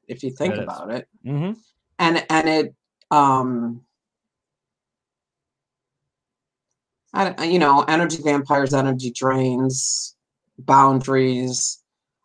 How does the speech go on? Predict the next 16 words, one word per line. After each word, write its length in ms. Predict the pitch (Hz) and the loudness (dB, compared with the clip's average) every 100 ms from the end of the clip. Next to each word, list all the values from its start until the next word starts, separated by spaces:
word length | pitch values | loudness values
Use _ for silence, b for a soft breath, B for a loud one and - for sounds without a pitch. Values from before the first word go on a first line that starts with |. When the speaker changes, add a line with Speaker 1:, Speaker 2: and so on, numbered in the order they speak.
| - | 2
Speaker 1:
all 240 | 156 175 180 | 6 8 8
of 60 | |
those 220 | 135 131 - | 4 2 0
things, 300 | 151 135 139 | -2 -2 2
they 140 | 131 | 4
all 200 | 127 - | 6 4
kind 200 | - 127 | 2 -6
of 80 | 113 | -4
play 180 | 143 127 | -2 -2
together, 480 | 113 135 127 120 | 0 0 0 0
right? 300 | 120 120 123 | -2 -2 -2
If 140 | 131 135 | -4 -6
you 80 | 139 | -4
wanna 160 | 135 | -2
Speaker 2:
Mm-hmm. 200 | 131 120 | -2 -2
Speaker 1:
speak 220 | 131 127 | -4 -6